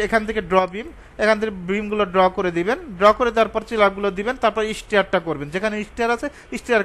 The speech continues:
কাজগুলো করবেন। মডেল দাঁড় করানো কিন্তু আসলেই সহজ, খুব কঠিন কিছু না। তবে এগুলা ইট্যাপস আসলেই অনেক জটিল বিষয়, স-, অনেক সময় নিয়ে কাজ করতে হবে। আমি যেটা বুঝাইতে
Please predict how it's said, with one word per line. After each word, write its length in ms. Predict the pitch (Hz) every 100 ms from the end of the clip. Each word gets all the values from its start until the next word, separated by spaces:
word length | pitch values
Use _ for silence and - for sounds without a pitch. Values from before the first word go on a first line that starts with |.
| 196
কাজগুলো 300 | 175 160 151 147
করবেন। 260 | 123 110 - - - 175
মডেল 220 | 214 262 262
দাঁড় 140 | 254 -
করানো 220 | 226 220 214
কিন্তু 140 | 208 190
আসলেই 280 | 190 202 208 - - -
সহজ, 240 | 196 233 - - - -
খুব 100 | 202
কঠিন 200 | 208 196 196
কিছু 160 | 208 220
না। 60 | 269 349 - - -
তবে 160 | 220 226 220
এগুলা 220 | 220 247 214
ইট্যাপস 300 | 190 220 214 190
আসলেই 300 | 180 214 220 208 170
অনেক 160 | 190 165
জটিল 240 | 190 196 175
বিষয়, 220 | 175 233 254 -
স-, 160 | 202
অনেক 120 | 185 -
সময় 180 | 208 196
নিয়ে 140 | 185 175
কাজ 80 | 170 180
করতে 180 | - 175
হবে। 160 | 185 285 - - - 156
আমি 100 | 196 214
যেটা 160 | 233 226
বুঝাইতে 320 | 208 220 226